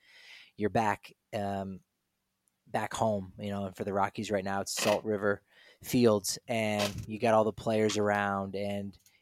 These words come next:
you remember the relationships you had and the, and the things that you've, you've helped build, and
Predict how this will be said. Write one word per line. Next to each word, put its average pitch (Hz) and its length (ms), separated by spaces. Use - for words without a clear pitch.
you 107 120
remember 117 260
the 104 100
relationships 104 720
you 107 100
had 101 360
and 98 100
the, 98 100
and 104 140
the 98 60
things 113 320
that 107 120
you've, 101 380
you've 107 140
helped 107 260
build, 107 420
and 101 380